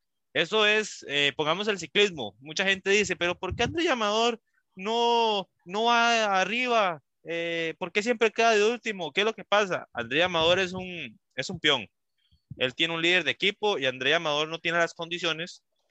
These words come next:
para ser un, un, eh, ¿cómo se llama? El líder del equipo. Entonces, Ama-, Amador tiene muy buena función como, eh, como gregario, como peón. Entonces, sabe cuándo atacar, sabe cuándo defender,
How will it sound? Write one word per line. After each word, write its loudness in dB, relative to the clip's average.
para 4
ser 2
un, -6
un, -10
eh, -4
¿cómo -6
se -4
llama? 0
El -2
líder 2
del -2
equipo. -4
Entonces, 0
Ama-, 0
Amador 2
tiene 0
muy -8
buena -2
función -2
como, 0
eh, 0
como -4
gregario, 2
como -8
peón. 0
Entonces, 0
sabe 2
cuándo 0
atacar, 0
sabe -2
cuándo -2
defender, -2